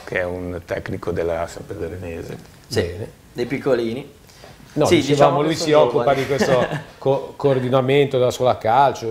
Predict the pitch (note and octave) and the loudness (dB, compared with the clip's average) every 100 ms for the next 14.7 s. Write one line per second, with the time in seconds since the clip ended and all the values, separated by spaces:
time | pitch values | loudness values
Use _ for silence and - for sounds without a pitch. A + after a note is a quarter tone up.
0 | A2+ G#2 G2+ B2 A#2 A2 G#2+ G#2 F#2 G2 | -6 -8 -8 -6 -6 -6 -8 -8 -6 -4
1 | F#2 F#2 - - - - G#2 G#2+ G#2 G#2+ | -4 -8 -18 -20 -18 -16 -6 -6 -4 -2
2 | A2+ C3 C3+ B2 A2+ A2 G#2 G#2 G2+ G#2 | 0 2 2 0 -2 -4 -4 -4 -4 -4
3 | G#2 G2+ G2+ G2 G2 G2 G#2 - A#2+ C3+ | -4 -4 -4 -4 -6 -6 -6 -2 2 2
4 | A#2 A2 G#2 G#2 G2 B2+ C3+ B2 A2+ A2 | 2 -4 -4 -6 -2 0 0 0 0 -2
5 | G2+ - - - G2 - A#2+ G#2 B2+ D#3+ | -6 -16 -16 -8 -6 -2 -2 -2 -4 -4
6 | B2 - - G2+ G2+ G#2+ G#2 F#2+ B2+ - | -6 -10 -12 -10 -6 -4 -4 -6 -8 -10
7 | F2+ G#2+ G2+ F#2+ B2 C#3 A2 A2 A2 A2 | -8 -6 -6 -4 -2 -2 -2 -4 -6 -6
8 | C3 - C3 D3+ D#3+ E3+ G#2+ E2+ D3 - | -6 -2 0 0 -2 -2 -4 -6 -8 -2
9 | A2 G2 - - - - - A2 C3 C#3+ | -2 -2 -6 -20 -20 -10 -6 -2 0 0
10 | G2+ A2+ G#2+ G#2+ - - A2+ G#2+ A2 G#2+ | 0 -2 -4 -8 -8 -8 -6 -6 -8 -8
11 | A#2+ A#2 A2 A2 G#2 A2 A2 A2+ A#2 C3 | -6 -4 -4 -4 -2 0 0 -2 -2 -2
12 | C#3 - G#2+ G2 F#2+ F2+ E2+ F2 F2+ G2 | -2 -4 -6 -6 -8 -10 -10 -12 -14 -12
13 | F#2+ G#2+ F#2+ F#2+ G#2+ A#2 A#2 A#2 A2 G2 | -10 -8 -6 -4 -2 0 0 -2 -4 -8
14 | G2+ G2 G#2 G#2+ B2+ C3+ - | -6 -4 -4 -2 -2 -4 -6